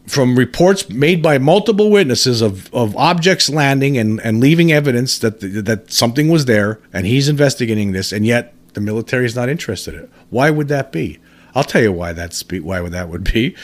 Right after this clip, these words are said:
is because the military already knows what's going on. They already know there's nothing they could do about it.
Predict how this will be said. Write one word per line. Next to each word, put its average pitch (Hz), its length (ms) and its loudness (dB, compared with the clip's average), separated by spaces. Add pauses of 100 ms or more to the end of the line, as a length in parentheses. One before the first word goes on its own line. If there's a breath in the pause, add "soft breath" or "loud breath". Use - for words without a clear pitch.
(140 loud breath)
is 123 80 0
because 135 380 2 (180 loud breath)
the 160 80 2
military 180 500 4
already 175 240 4
knows 214 400 6
what's 139 160 2
going 110 260 2
on. 98 140 0
They 139 100 6
already 175 220 6
know 190 220 4
there's 151 160 4
nothing 165 240 2
they 151 100 6
could 120 160 0
do 110 160 4
about 104 320 2
it. 180 140 0